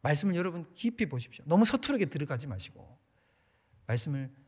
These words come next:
깊이, 깊이 천착하여 들어가서 내 필요와 나의 어떤 것에 답을 얻으려고 하지 말고 말씀 속에 나타난 이분은 도대체 누구신가에 주목해서 보십시오.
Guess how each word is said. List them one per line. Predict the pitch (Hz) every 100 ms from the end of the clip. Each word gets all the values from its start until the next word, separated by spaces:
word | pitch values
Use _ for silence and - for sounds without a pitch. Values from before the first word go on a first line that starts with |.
| _
깊이, | - - - - -
깊이 | - 151
천착하여 | 147 156 160 - 131 143 120 - -
들어가서 | 165 175 131 160 120 110 - _ _ _ _
내 | - 170
필요와 | 175 - 262 247 226 214 - 170
나의 | 220
어떤 | 208 208 254 233
것에 | 208 196 180 175 -
답을 | - 208 269
얻으려고 | 175 196 185
하지 | 160 160
말고 | 117 117 139 104 - - _ _ _ _
말씀 | 110 170 180 247
속에 | 247 226
나타난 | 208 208 220 208 208 233
이분은 | 262 277 226
도대체 | 156 190 -
누구신가에 | 170 190 240 247 175 139 131 165 175 - _ -
주목해서 | - 214 226 - 143
보십시오. | 127 113 - -